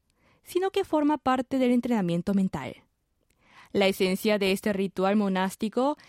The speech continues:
está en que todos comparten la misma comida en un mismo lugar y en ver la comida no algo como que satisface el paladar, sino como un remedio para nutrir el cuerpo. Después de la cena,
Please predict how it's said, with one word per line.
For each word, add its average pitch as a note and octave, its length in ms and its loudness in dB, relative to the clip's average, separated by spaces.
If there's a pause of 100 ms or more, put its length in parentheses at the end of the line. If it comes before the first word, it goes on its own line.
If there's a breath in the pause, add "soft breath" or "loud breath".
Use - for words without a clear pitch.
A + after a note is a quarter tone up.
(200 loud breath)
está F4 440 0
en D#4+ 100 0
que D#4 160 -2
todos C#4 280 -2
comparten A#3+ 540 0
la G3+ 120 2
misma G3+ 360 0
comida F3 560 -2
en D#3+ 180 -4
un D3+ 120 -6
mismo E3 320 -4
lugar A#3 420 0 (540 soft breath)
y C#4+ 160 2
en C#4+ 160 2
ver C4+ 220 2
la B3+ 140 2
comida B3 680 2
no C#4+ 380 2
algo A#3 280 2
como G3+ 460 2 (160)
que F3+ 100 -4
satisface E3 520 -6
el F3 40 -4
paladar, C4 520 0 (340 soft breath)
sino F4 300 -2
como F4 200 -2
un F4 80 0
remedio C#4 420 2
para A3+ 220 -2
nutrir G#3 640 -2
el E3 160 -6
cuerpo. - 480 -10 (1040 loud breath)
Después F#3+ 420 0
de G#3+ 80 2
la F3 140 0
cena, A3 420 0